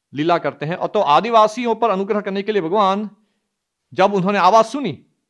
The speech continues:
कि ये स्त्री आ रही है फल बेचने के लिए, तो साधारण बच्चे क्या करते हैं, यहाँ आगे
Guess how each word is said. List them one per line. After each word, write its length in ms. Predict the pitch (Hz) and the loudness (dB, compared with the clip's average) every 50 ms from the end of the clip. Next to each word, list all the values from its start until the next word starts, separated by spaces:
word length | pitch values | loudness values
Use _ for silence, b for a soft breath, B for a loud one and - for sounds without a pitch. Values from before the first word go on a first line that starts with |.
| _ _ _ _ _ _ _ _ _ _ _ _ _ _ _ _ _ _ _ _ _ _ _ _ _ _ _ _ _ _ _ _ _ _ _ _ _ _ _ _ _ - | _ _ _ _ _ _ _ _ _ _ _ _ _ _ _ _ _ _ _ _ _ _ _ _ _ _ _ _ _ _ _ _ _ _ _ _ _ _ _ _ _ -14
कि 80 | 135 | -10
ये 100 | 131 135 | -10 -10
स्त्री 280 | 131 - - - 165 175 | -10 -12 -10 -6 -2 0
आ 140 | 170 160 156 | 0 0 0
रही 120 | 165 175 | 0 -2
है 60 | 175 | -4
फल 140 | - 185 185 | -2 -4 -4
बेचने 300 | 180 175 - - 175 165 | -4 -6 -8 -6 -10 -8
के 80 | 156 170 | -8 -6
लिए, 240 | 156 170 208 233 214 - - _ _ _ _ _ _ _ _ _ _ _ - | -2 0 -2 -2 -2 -8 -14 _ _ _ _ _ _ _ _ _ _ _ 2
तो 180 | 202 226 254 | 4 4 4
साधारण 540 | 254 - 214 170 170 170 160 156 226 269 294 | 4 2 -2 0 0 0 0 0 0 0 2
बच्चे 300 | 269 226 214 - - 262 | 0 -2 -4 -4 -6 -6
क्या 200 | 208 254 233 220 | 0 2 2 2
करते 240 | 202 190 143 - 156 | 2 -2 -6 -6 -10
हैं, 280 | 131 117 101 _ _ _ _ _ _ _ _ _ _ _ - | -10 -12 -14 _ _ _ _ _ _ _ _ _ _ _ -2
यहाँ 280 | 160 196 214 202 - - | 0 0 0 0 -2 -2
आगे 340 | 151 165 156 127 151 147 | 0 0 0 -2 -10 -14